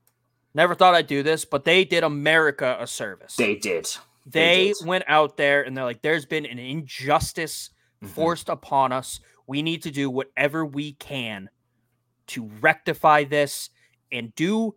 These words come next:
Speaker 1: what the N C double A doesn't want us to do. They're scared of what we might unleash, but we need to do it for the common good." By beating South Carolina this weekend,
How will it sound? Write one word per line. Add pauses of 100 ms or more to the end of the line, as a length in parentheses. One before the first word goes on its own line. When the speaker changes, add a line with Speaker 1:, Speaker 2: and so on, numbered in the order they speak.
(100)
Speaker 1:
what
the
N
C
double
A
doesn't
want
us
to
do. (260)
They're
scared
of
what
we
might
unleash, (200)
but
we
need
to
do
it
for
the
common
good." (480)
By
beating
South
Carolina
this
weekend,